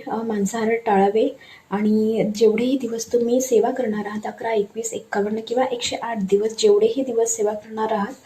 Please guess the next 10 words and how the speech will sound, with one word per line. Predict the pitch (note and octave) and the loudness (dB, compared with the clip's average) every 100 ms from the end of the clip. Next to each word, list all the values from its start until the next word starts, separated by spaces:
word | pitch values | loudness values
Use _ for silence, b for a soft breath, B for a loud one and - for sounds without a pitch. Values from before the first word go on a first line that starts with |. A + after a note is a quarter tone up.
| B B B - | B B B -8
तर | A#3+ | -8
तेवढे | - A3 G#3+ A3 C4 C#4+ B3 A3 | 0 4 4 4 4 4 2 -4
दिवस | A3 G3+ A3+ - - | 0 0 0 -4 -4
कटोकट | A3+ A3+ A3 B3+ B3+ | -4 -2 -2 -2 -4
आपल्याला, | A3+ G#3 G3+ B3+ B B B - | -4 0 0 0 B B B -2
अ, | |
मांसाहार | G#3+ G#3+ G3+ G3 A#3 A#3+ | 0 2 0 0 -2 -2
वर्ज्य | A3 G#3 B3 | -2 -2 -2
करायचा | B3+ F#3+ F#3+ - | 2 4 4 2
आहे. | F#3+ F3 | 2 4